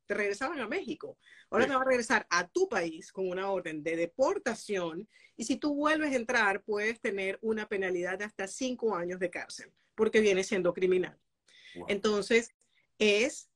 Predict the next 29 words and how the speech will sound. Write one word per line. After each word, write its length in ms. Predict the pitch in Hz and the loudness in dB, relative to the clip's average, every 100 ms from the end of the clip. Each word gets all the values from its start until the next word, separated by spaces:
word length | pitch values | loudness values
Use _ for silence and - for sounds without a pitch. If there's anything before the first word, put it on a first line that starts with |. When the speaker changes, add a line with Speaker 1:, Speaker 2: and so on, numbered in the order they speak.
| _ | _
Speaker 1:
importantísimo 1400 | 269 262 226 - 214 190 196 190 180 226 220 247 247 247 - | -2 0 0 6 6 6 2 2 2 -2 0 -2 -2 -4 2
que 180 | 208 190 | 4 4
no 340 | 202 233 302 | 4 2 2
se 280 | - - 190 - | -4 -2 -2 4
corra 520 | 208 208 208 208 - | 4 4 2 -2 -2
esta 320 | 202 196 - 208 | 0 0 0 -2
mala 320 | 202 196 208 | 2 4 4
información. 580 | 202 190 185 - 233 190 | 0 -2 -2 0 -2 2
Ayer 220 | 185 226 | 0 0
justamente 540 | 254 - 233 226 226 | -2 -4 -2 0 2
hablaba 260 | 196 196 202 | 4 4 4
yo 140 | 190 | 2
con 80 | 196 | -2
una 160 | 190 196 | -4 -6
persona 340 | 185 247 247 | -10 -8 -8
que 80 | 185 | -12
está 180 | - 196 | -8 -6
en 80 | |
Venezuela 640 | 185 180 - 220 151 160 - _ _ _ | -4 -6 -6 -6 -6 -10 -18 _ _ _
y 80 | 214 | -2
me 160 | 202 196 | 0 0
dice, 260 | 214 220 | 0 -2
"Doctora, 400 | 202 190 254 285 | -2 0 -2 -2
pero 140 | 226 190 | -2 -4
es 60 | |
que 60 | 220 | -4
aquí 100 | 226 | -4
están 200 | 240 277 | -4 -4
diciendo, 520 | 277 - 269 269 285 | -4 -2 -2 -2 -4